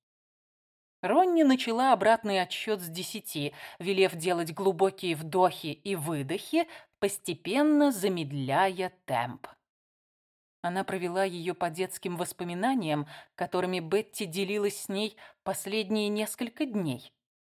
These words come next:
Первый урок в школе, день, когда она научилась кататься на велосипеде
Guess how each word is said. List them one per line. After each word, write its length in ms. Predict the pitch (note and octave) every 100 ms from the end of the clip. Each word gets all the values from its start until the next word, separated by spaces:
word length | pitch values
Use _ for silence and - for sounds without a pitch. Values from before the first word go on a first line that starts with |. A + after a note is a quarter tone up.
| _ _ _ _ _ -
Первый 400 | D#4 E4 F#3 F3
урок 320 | G3+ F3 E3+
в 80 | -
школе, 560 | - - E3+ F3+ B3+ D4 D4+ _ _ _ _ -
день, 340 | D#3+ A#3 A3
когда 360 | A3 F#3 F#3+ G3
она 140 | F3+
научилась 560 | F3 E3+ - F#3+ F3 -
кататься 520 | F3 - F3+ - F3+
на 140 | F3+
велосипеде 800 | E3 E3+ - F3 B3+ B3+ D#3+ D3